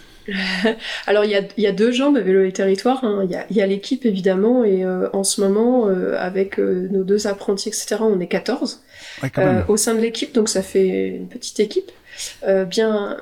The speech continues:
Speaker 1: bien, bien dynamique et bien active. Et puis, la deuxième jambe, c'est notre conseil d'administration, alors dont la, la, la tête de proue, euh,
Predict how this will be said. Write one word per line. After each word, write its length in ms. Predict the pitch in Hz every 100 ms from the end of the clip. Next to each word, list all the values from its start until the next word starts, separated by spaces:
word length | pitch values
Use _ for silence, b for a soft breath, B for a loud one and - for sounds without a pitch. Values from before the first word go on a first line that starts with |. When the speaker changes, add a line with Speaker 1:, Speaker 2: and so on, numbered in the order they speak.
| -
Speaker 1:
bien, 580 | 190 208 208 196 196 -
bien 380 | 190 233 226 208
dynamique 520 | 202 202 202 214 220
et 40 | 196
bien 200 | 208 202
active. 500 | 196 - 285 302 -
Et 160 | 226 226
puis, 260 | - 285 277
la 140 | 214
deuxième 340 | 233 262 247
jambe, 280 | 240 269 320
c'est 160 | - 214
notre 160 | 196
conseil 240 | - 262 247
d'administration, 840 | 208 202 202 - 202 - 330 381
alors 220 | 226 190
dont 180 | 180 190
la, 200 | 185 185
la, 240 | 190 196 - -
la 120 | 190 196
tête 240 | 226 214
de 80 | 220
proue, 420 | 220 - 254 240
euh, 140 | 196